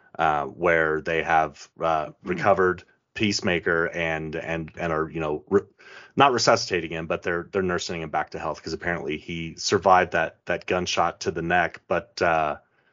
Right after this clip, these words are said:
you know, it, an interesting fact, those, those two techs, uh, the, the names I just rattled off, they were also in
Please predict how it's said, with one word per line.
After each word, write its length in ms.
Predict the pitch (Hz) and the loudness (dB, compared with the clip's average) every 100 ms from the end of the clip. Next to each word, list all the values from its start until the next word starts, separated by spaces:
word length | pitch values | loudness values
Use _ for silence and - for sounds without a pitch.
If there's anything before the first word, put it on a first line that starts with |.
| _ _ _ - | _ _ _ 2
you 60 | 151 | 6
know, 100 | 165 | 6
it, 480 | 127 147 - - - | 6 2 2 -16 0
an 100 | 127 | 4
interesting 720 | 147 156 151 147 120 101 90 _ | 4 4 2 4 4 2 -4 _
fact, 300 | - - - | 4 4 4
those, 180 | 113 107 | 0 -2
those 240 | - 101 - | -2 -4 -4
two 160 | 120 | -8
techs, 520 | 104 123 117 113 - 101 | -2 0 0 -2 -10 -6
uh, 140 | 92 | -6
the, 160 | 85 90 | -6 -8
the 120 | 92 | -4
names 280 | 98 107 107 | -2 -2 0
I 80 | 95 | -2
just 240 | 90 87 | -4 -6
rattled 260 | 95 90 85 | -4 -4 -2
off, 220 | 87 87 | -2 -2
they 100 | 104 | 0
were 160 | 123 113 | 4 4
also 400 | 95 95 104 92 | 4 0 0 -2
in 480 | - 92 90 85 | -2 -4 -2 -4